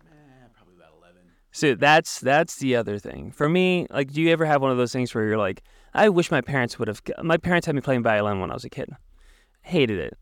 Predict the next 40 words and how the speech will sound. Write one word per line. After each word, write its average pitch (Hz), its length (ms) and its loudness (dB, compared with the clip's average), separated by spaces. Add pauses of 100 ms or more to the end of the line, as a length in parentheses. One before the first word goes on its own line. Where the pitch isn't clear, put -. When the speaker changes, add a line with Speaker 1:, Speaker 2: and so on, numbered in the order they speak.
(200)
Speaker 2:
when 185 180 4
I 175 40 6
was 135 120 2
a 120 60 -6
kid." 98 260 -8 (280)
But 143 140 0
now 170 160 4
I'm 160 100 2
like, 123 280 -4 (140)
"Oh, - 60 -20 (640)
if - 140 -20
only 156 320 0
they 131 160 0
would 120 160 -2
have 113 180 -8 (220)
made 143 280 0
me 135 140 -2
do 123 280 0
it, 104 140 -2 (160)
made 156 220 -2
me 143 260 -4
keep 165 240 0
doing 120 320 0
it." 98 180 -6 (560)
So 160 220 8
I 120 160 2
feel 180 160 0
like 160 120 2
at 135 140 2
a 139 40 -4
certain 143 260 2
age, 120 300 -2
you 113 40 -6
start 117 260 -4
to - 120 -12
reflect 113 460 -4
back 131 480 2
and 107 120 -4
you're 107 120 -2
like, 104 240 -4